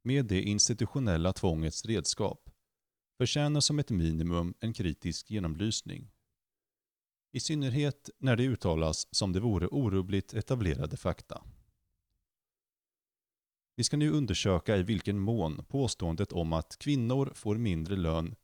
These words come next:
för samma arbete håller för kritisk granskning.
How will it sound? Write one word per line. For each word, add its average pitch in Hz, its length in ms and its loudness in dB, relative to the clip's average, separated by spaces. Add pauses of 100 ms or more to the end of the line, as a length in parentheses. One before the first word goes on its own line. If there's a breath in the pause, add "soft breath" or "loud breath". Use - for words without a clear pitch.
(120)
för 90 80 -4
samma 95 320 0
arbete 92 600 -2 (580)
håller 135 300 2
för 95 180 -2
kritisk - 640 -6
granskning. 95 680 -4